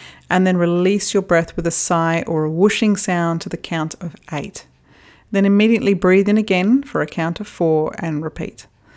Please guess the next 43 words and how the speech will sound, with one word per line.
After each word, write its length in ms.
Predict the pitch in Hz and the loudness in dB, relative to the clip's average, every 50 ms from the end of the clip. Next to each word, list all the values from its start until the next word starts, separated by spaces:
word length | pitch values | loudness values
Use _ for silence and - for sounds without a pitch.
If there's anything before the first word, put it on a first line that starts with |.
| - - - _ - | -20 -20 -20 _ -6
So 160 | - - 202 | -2 0 0
if 100 | 196 226 | 2 2
you 60 | 214 | 2
do 200 | - 247 254 269 | 4 6 6 6
this 200 | 262 277 277 - | 6 4 2 0
for 120 | - 202 | 0 -2
a 40 | 190 | -2
cycle 360 | 185 - - - - - 165 | 0 2 2 2 0 0 -2
of 80 | - - | -6 -6
four 480 | - - - 196 190 190 196 202 202 - - - | -6 -2 2 4 4 6 4 4 2 0 -4 -6
complete 480 | - 190 180 - - 185 - - - - | -6 -4 -4 -4 -4 -4 -4 -4 -4 -2
breaths, 500 | 165 151 - 185 - - - - - - _ _ _ _ _ _ _ _ _ _ - | -2 -2 -2 -4 -8 -10 -10 -10 -10 -12 _ _ _ _ _ _ _ _ _ _ -4
and 320 | - 190 190 196 185 - - _ _ | -2 -2 -2 -2 -4 -8 -12 _ _
you 100 | - 196 | -8 -6
can 160 | 196 - 214 208 | -2 0 2 4
imagine 460 | 208 214 220 220 240 240 - 262 254 | 4 6 6 6 6 6 6 6 6
your 100 | 240 214 | 6 6
breath 300 | - - 170 175 175 - | 4 2 2 2 2 -2
is 140 | 170 170 180 | -4 -2 0
like 240 | 170 165 170 - | 0 0 0 0
the 80 | - 156 | -4 -6
tide 580 | - - - - 196 180 175 165 151 151 151 - - - - - - - - _ | -6 -8 -10 -6 -4 -2 -2 0 -2 -2 -4 -8 -16 -20 -20 -20 -20 -20 -16 _
gently 340 | - 208 196 190 - - 180 | 2 4 4 4 2 0 0
lapping 420 | 175 175 175 175 175 175 190 185 175 | 2 2 2 2 0 0 -2 -2 -2
the 80 | 165 | -2
pebbles 400 | - - - 170 165 170 175 165 | -4 -2 -2 -2 0 0 -2 -2
of 160 | 170 160 156 | -2 -4 -4
the 80 | - 156 | -4 -6
shore, 480 | - - - 185 175 170 175 185 202 - _ _ _ _ _ _ _ _ _ _ - - | -6 -4 -2 0 0 0 0 -2 -4 -6 _ _ _ _ _ _ _ _ _ _ -8 -6
or, 120 | 170 165 | -4 -4
and 260 | - - 185 180 190 | -2 -2 0 0 2
watch 240 | 208 196 - - - | 2 0 0 -2 -4
your 80 | 196 170 | -2 0
belly 320 | 175 185 185 180 180 180 - _ | 0 2 2 2 0 -2 -6 _
slowly 340 | - - - 190 180 180 | -6 -4 0 0 0 2
rise 540 | 175 165 170 170 170 170 175 175 175 175 170 | 2 2 0 2 2 2 2 2 0 0 -2
and 160 | 175 175 175 | -4 -6 -4
fall 320 | - - 175 175 175 185 180 | -2 0 0 2 2 0 0
as 100 | 180 - | -2 -2
your 80 | 165 | -4
breath 300 | 160 - 165 165 - - | -4 -2 -2 -4 -2 -6
comes 360 | - - 180 170 170 165 165 - - | -8 -6 -4 -4 -4 -4 -6 -8 -8
in 300 | - 175 175 185 220 | -6 -4 -4 -4 -4